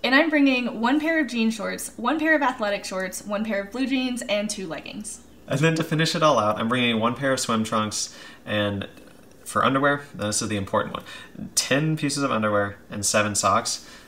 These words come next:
Speaker 2: Should be enough for a week, at least. Hopefully we can get to a laundromat or have a laundry machine in our Airbnb within that amount of time.
Speaker 1: And I'm actually doing the same thing. I have one swimsuit, ten days worth of underwear, and seven days worth of socks, but then I also have a sports bra, a normal bra, and a strapless bra.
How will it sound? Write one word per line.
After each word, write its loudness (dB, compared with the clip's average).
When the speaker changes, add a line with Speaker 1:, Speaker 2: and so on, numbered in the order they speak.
Speaker 2:
Should -2
be 0
enough -2
for 2
a 6
week, -2
at -2
least. -2
Hopefully 0
we -2
can -6
get -6
to -2
a -2
laundromat 0
or 0
have -2
a -4
laundry -2
machine -4
in -4
our -6
Airbnb -2
within 0
that 2
amount -2
of -4
time. 0
Speaker 1:
And 4
I'm 6
actually 2
doing 0
the 0
same -4
thing. -8
I -4
have -6
one 2
swimsuit, -2
ten 4
days 2
worth -2
of -8
underwear, -2
and -6
seven -4
days -6
worth -6
of -8
socks, -4
but -8
then 2
I 0
also 0
have -2
a -4
sports -2
bra, 2
a -2
normal 0
bra, -2
and -8
a -10
strapless -12
bra. -8